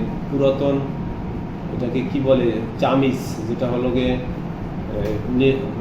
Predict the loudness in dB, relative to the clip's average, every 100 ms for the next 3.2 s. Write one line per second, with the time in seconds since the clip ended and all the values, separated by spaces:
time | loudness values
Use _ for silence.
0 | -6 -4 -4 2 2 2 0 0 2 2
1 | -2 -6 -6 -6 -8 -8 -6 -6 -4 -2
2 | 2 2 2 0 2 4 4 2 0 -2
3 | -2